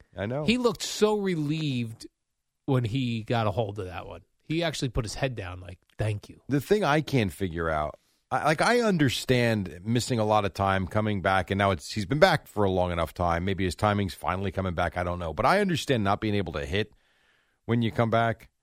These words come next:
Speaker 1: What the hell has happened with his fielding, though? That's the thing that has been most mind-boggling to me. And I'm not saying it's been bad of late, but he was brutal for a while. And that, to me, makes no sense.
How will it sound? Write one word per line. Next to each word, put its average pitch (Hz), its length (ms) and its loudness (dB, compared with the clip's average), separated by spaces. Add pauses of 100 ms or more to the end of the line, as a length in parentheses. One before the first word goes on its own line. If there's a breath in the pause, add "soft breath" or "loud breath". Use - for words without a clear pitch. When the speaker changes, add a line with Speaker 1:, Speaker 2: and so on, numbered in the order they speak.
(440)
Speaker 1:
What 143 280 4
the 349 120 0
hell 180 200 0
has 143 140 2
happened 139 340 4
with 120 100 2
his 101 160 0
fielding, 147 560 0
though? 69 340 -6
That's 175 340 4
the 151 140 2
thing 107 280 0
that 90 100 2
has 90 220 0
been 90 440 -2
most 104 400 0
mind-boggling 87 840 -2
to 85 100 -8
me. 67 220 -8
And 113 140 0
I'm 190 100 4
not 185 140 2
saying 160 180 2
it's 127 140 0
been 110 180 -2
bad 113 220 2
of 78 160 -2
late, 110 260 0
but 78 180 -6 (680)
he 180 240 2
was 120 240 -4 (300)
brutal 151 420 0
for 90 240 -4
a 82 40 -2
while. 71 460 -4 (300)
And 135 120 2
that, 202 180 4
to 185 100 2
me, 165 100 4
makes 127 260 0
no 107 140 2
sense. 71 480 -6